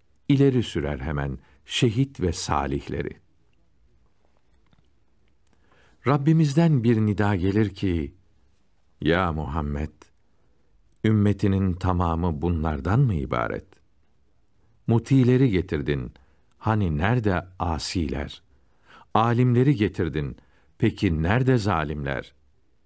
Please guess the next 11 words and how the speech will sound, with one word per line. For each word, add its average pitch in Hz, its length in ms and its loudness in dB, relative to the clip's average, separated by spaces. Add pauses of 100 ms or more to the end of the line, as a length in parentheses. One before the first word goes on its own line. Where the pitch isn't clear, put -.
(480)
Sen 139 640 2
namaz 95 420 0
kılanları 71 520 -2
getirdin 67 600 -4
buraya 65 340 -2
hep. 76 180 -8 (800)
Peki 104 500 -2
kılmayanlar 87 880 0 (300)
nerededir 101 580 0
şimdi 67 340 -4
acep?" 55 420 -6